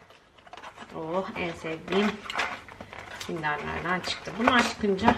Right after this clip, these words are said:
mutlu oluyorum. Bunlar çıkınca güzel bir gün olacak demek oluyor. Bayılıyorum. Bunlar gerçekten en güzel kinderler. Bakalım Mert'in Advent Kinder'inden ne çıkacak?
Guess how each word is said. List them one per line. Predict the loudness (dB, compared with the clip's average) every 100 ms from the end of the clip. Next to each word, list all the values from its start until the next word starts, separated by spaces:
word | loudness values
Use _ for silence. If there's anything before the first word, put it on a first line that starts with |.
| 4
mutlu | 4 6 4
oluyorum. | 0 -2 -4
Bunlar | 2 2 2
çıkınca | -2 -2 0
güzel | -2 2 2 0
bir | -6
gün | -6
olacak | -6 -8 -12 -8
demek | -8 -8 -8
oluyor. | -6 -8 -10 -20 -20 -20 -18 -18 -18 -12 0
Bayılıyorum. | 2 4 4 2 2
Bunlar | 4 4
gerçekten | 4 2 0 -4 -2
en | 2
güzel | 0 2 0 2
kinderler. | 0 0 2 6 6 6 -4 0 2 2 -4
Bakalım | -4 -2 0 4
Mert'in | 6 6 4 2 2 2
Advent | -2 0 -2 -6 -4
Kinder'inden | -2 0 0 0 2 2 0
ne |
çıkacak? | -2 -4 -6 -6